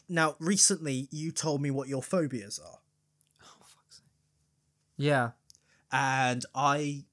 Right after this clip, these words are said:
Speaker 1: was like, "Ooh, maybe I"
Speaker 2: Maybe I'll be a cunt and ask him if he'd rather get buried alive or eaten by a snake.
Speaker 1: Well, no, 'cause I d-, I decided
Speaker 2: <laughs>
Speaker 1: to
Speaker 2: The word snake fucks with me.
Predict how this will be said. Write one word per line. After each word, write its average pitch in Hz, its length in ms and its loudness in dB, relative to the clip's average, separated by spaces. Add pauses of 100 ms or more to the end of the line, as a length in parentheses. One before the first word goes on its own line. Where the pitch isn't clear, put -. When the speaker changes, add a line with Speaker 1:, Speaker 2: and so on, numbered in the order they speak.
(180)
Speaker 1:
was 135 220 -2
like, 113 400 -4
"Ooh, 165 500 -2 (600)
maybe 135 800 -2 (500)
I" 131 120 4
Speaker 2:
Maybe 254 320 10
I'll 147 100 10
be 156 80 4
a 139 120 4
cunt - 580 2
and 135 120 6
ask 139 320 6
him 143 120 6
if 135 100 0
he'd 143 100 0
rather 139 220 10
get 131 220 2
buried 185 240 6
alive 143 400 2
or 123 120 -2
eaten 131 140 -6
by 123 140 -2
a 127 80 -6
snake. 110 320 -4 (200)
Speaker 1:
Well, 269 360 10 (240)
no, 262 200 6
'cause 247 200 4
I 262 60 8
d-, 233 180 0
I 247 80 6
decided 285 480 4
Speaker 2:
<laughs> - 80 0
Speaker 1:
to 247 260 0
Speaker 2:
The 190 80 2
word 202 300 4
snake 120 340 -2
fucks - 240 -10
with - 140 -14
me. 104 180 -12